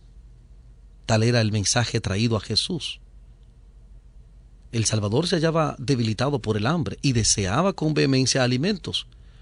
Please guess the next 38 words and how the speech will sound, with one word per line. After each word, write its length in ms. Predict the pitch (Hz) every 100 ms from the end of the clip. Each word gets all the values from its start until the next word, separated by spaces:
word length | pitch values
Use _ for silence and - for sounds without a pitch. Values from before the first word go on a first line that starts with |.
| -
cuando 240 | - 120 104
Satanás 380 | 110 107 123 123
se 80 |
le 60 | 110
apareció 380 | 92 98 92 127
repentinamente. 840 | 110 107 98 123 107 131 160 - - - - - - - - - - -
Señalando 640 | - - - 113 101 131 139
las 160 | 117
piedras 420 | - 135 135 123
que 80 | -
estaban 300 | - 123 127
esparcidas 600 | 117 - 101 - 131 117
por 180 | - 107
el 80 | 104
desierto 540 | 107 147 120 - 107 - - - - -
y 100 | 120
que 140 | 127
tenían 300 | 107 113 143
la 60 | 123
apariencia 500 | 95 92 127 135 101
de 80 | 95
panes, 640 | 98 104 113 185 - - - - - - - - -
el 160 | 110
tentador 460 | - 107 98 104 107
dijo: 360 | 107 85 - - - - -
"Si 320 | - - 117
eres 260 | 131 127 -
el 100 | 113
Hijo 200 | 113 117
de 120 | 98
Dios, 580 | 101 110 135 - - - - - - - - - - -
di 260 | 120 117 120
que 120 | 127
estas 300 | 107 120 -
piedras 460 | - 127 95 85 -
se 260 | - 104
hagan 260 | 90 101 101
pan". 440 | 127 135 95 80